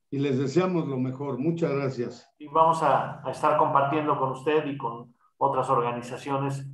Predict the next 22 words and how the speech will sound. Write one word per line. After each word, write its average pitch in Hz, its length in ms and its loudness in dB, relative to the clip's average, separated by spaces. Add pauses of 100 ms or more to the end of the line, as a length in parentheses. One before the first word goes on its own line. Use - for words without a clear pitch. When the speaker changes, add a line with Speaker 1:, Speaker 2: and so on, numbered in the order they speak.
(300)
Speaker 2:
pues 127 140 -2
muchas 143 360 0
cosas 139 300 0
que - 80 -12
estamos 135 440 0 (760)
planteando 143 520 2
en 139 80 0
este 135 160 -2
nuevo 135 200 6
proyecto 135 400 0
constitucional. 117 760 -6 (540)
Pues 131 180 -4
muchas 160 260 2
gracias 165 480 4
a - 140 0
todos 180 540 6
y 139 100 -4
con 139 420 0
eso 147 220 -4
damos 143 340 2
por - 160 -6
terminado 143 760 -2